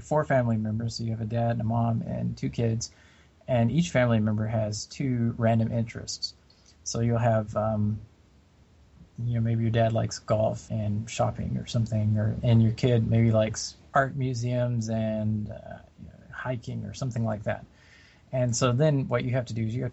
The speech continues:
to figure out, okay, how am I, which cities am I gonna go to that have those things that they like? Um, and you also have, uh, three attractions that they would like to go to. So,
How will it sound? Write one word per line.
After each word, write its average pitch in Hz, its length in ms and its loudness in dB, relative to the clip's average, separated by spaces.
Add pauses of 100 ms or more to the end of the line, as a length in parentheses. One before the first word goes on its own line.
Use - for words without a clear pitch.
(160)
to 120 80 -14
figure 117 300 0
out, 113 300 0
okay, 117 200 -4
how 127 220 0
am 127 100 2
I, 123 100 2
which 135 360 -6
cities 135 420 -4
am 120 80 2
I 117 80 4
gonna 110 160 -2
go 110 180 -2
to 110 340 -4
that 120 140 -6
have 127 220 -2
those 113 240 -2
things 113 360 -2
that 120 120 -12
they 120 140 -4
like? 113 360 -2 (640)
Um, 107 420 2 (1080)
and 123 260 4
you 117 160 4
also 151 300 2
have, 117 400 0
uh, 110 220 -4
three 131 440 -2 (400)
attractions 117 720 -2
that 120 220 -4 (560)
they 113 180 2
would 113 100 0
like 113 140 0
to 113 80 -8
go 117 160 -4
to. 117 240 -6
So, 113 480 -6